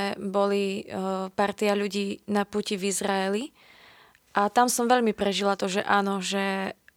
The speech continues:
Pane, e, mám rada hudbu, teda milujem hudbu. <laughs> Hrám, spievam a chcela, chcela by som aj tvoriť, aby si ty mohol byť oslavený novými piesňami, keďže máme hrať a spievať novú pieseň.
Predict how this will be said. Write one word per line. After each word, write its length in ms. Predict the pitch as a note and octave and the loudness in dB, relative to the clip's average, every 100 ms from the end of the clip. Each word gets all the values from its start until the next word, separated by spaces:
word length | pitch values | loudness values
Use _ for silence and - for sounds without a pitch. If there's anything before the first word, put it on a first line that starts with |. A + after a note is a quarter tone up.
| _ _ | _ _
Pane, 360 | G#3+ G#3 G#3 G3+ | 4 4 2 -2
e, 40 | - - - - _ _ _ _ - G3+ G3+ | -8 -20 -20 -20 _ _ _ _ 2 4 2
mám 320 | G3+ G#3 A3 A3+ | 0 0 2 2
rada 320 | A3 G#3+ G#3 | 0 2 2
hudbu, 400 | G#3 F#3+ G#3 G#3 | 0 -2 -4 -2
teda 160 | F#3+ | 0
milujem 480 | G3+ G3+ G#3 G#3 A3 | 2 2 2 0 -4
hudbu. 400 | G#3+ G#3+ A3 A3+ _ G#3 - - F#3 | -6 -6 -6 -8 _ -4 -2 -4 -6
<laughs> 560 | - B3 - - - - | -6 -6 -6 -12 -10 -2
Hrám, 400 | A3 G#3+ A3 A3 | 2 4 4 0
spievam 800 | - - G#3+ G#3 G#3+ G#3 G#3+ - - | -2 2 2 4 2 2 -2 -4 0
a 320 | G3+ G3+ G3+ | 2 4 2
chcela, 420 | - - G#3+ G#3 - - | -2 0 2 2 -2 -16
chcela 320 | - B3 A3+ | -4 2 2
by 40 | G3+ | 2
som 160 | - G3+ | -2 -2
aj 320 | G3 F#3+ - | -4 -4 -6
tvoriť, 640 | G#3+ G#3+ G3 - - - | -2 -2 -2 -6 -14 -6
aby 220 | G3+ F#3 G3 | -4 -2 -4
si 160 | - | -6
ty 160 | F#3+ G#3+ | -4 -2
mohol 160 | G3 G3 | 0 0
byť 160 | G3+ | 0
oslavený 480 | G3 - G3+ G3+ G3 | 0 0 0 0 -2
novými 400 | G3 F#3+ G3+ F#3+ | -2 -2 -4 -4
piesňami, 720 | F#3 G3 F#3 - G3+ G#3+ B3+ _ _ - - - - - - - - | -4 -6 -6 -4 -2 -4 -6 _ _ -20 -20 -20 -20 -20 -20 -20 -8
keďže 220 | G#3 G3+ | -6 0
máme 240 | G3+ G3 G3 | 0 2 0
hrať 400 | G3 G3 G3+ - | 0 -2 -4 -6
a 80 | |
spievať 480 | F#3+ - G#3+ G3+ G3 | -8 -2 0 0 0
novú 160 | G#3 G3 | -2 -4
pieseň. 560 | G3 G3 F#3+ A#3+ C4 | -4 -4 -4 -6 -8